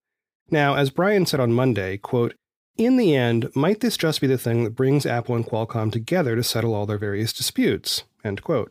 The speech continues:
Well, today, Mark Gurman and Ian King of Bloomberg have a report titled,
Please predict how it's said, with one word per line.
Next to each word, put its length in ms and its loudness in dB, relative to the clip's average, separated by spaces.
Well, 340 2
today, 400 2
Mark 280 0
Gurman 300 4
and 100 4
Ian 180 2
King 280 2
of 100 -2
Bloomberg 520 2
have 180 -4
a 40 2
report 520 -2
titled, 560 -2